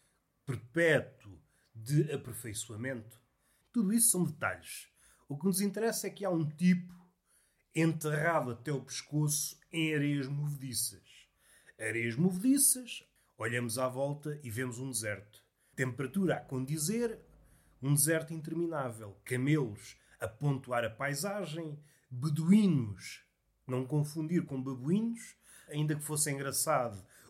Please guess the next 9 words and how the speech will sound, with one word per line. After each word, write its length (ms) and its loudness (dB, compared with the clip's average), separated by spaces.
um 200 6
babuíno 800 6
beduíno, 880 0
uma 180 6
espécie 480 2
de 120 -6
tribo 440 6
de 80 -12
babuínos, 1080 2